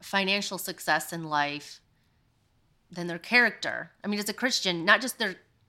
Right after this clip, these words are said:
character, but their walk with God comes above their education. I'm not gonna sacrifice,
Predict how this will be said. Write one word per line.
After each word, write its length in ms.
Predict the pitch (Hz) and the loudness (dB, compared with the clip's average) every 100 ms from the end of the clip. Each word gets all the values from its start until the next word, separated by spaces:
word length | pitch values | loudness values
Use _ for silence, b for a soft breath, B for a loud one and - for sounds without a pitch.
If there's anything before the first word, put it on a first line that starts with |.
| _ - | _ -8
character, 540 | 214 240 330 - 160 | -4 -2 -4 -4 -4
but 240 | 170 - | -2 -4
their 160 | 175 185 | -2 0
walk 300 | 165 202 - | 4 4 2
with 160 | 165 151 | -8 2
God 500 | 160 208 147 135 170 - | 6 8 6 0 -8 -6
comes 380 | 208 214 220 - | -2 0 -2 -6
above 380 | 165 185 185 | 2 4 4
their 100 | 170 | 0
education. 720 | 160 170 - 165 - - 147 165 _ _ b b b b _ _ - | -2 -4 -4 -4 -4 -6 -8 -12 _ _ b b b b _ _ -6
I'm 140 | 190 | -2
not 180 | 175 196 | 0 0
gonna 140 | 180 | -4
sacrifice, 800 | 170 147 - 175 - - - - | -4 -4 -4 -4 -4 -4 -6 -8